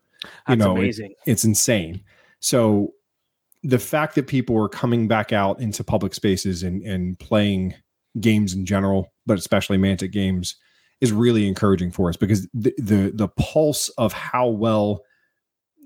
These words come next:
Speaker 1: you know, we are doing, how well the community's doing,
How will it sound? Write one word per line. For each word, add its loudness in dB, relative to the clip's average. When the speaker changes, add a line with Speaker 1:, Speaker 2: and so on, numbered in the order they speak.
Speaker 1:
you 0
know, -4
we 0
are 2
doing, 0
how 0
well 0
the -6
community's 0
doing, -2